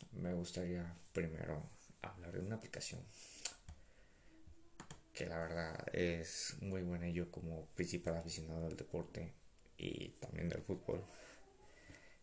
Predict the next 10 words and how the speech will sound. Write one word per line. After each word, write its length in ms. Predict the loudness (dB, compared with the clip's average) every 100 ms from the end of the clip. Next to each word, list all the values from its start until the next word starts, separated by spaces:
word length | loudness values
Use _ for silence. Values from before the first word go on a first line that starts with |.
| -4
me 100 | 0
gusta 200 | 2 4
demasiado 460 | 2 4 2 2 -2 -2
y 120 | 2
la 220 | 2 2
uso 260 | -2 -2 0
demasiado. 400 | -2 -2 -4 -6
¿Cómo 320 | -4 -2 0 0
se 180 | 2
llama 360 | 2 2 0